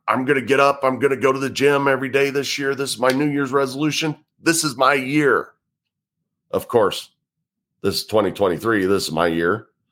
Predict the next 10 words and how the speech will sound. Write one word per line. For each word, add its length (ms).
Twenty 320
twenty-two 640
was 240
my 160
year. 500
Twenty 300
twenty-one 580
was 160
my 160
year. 600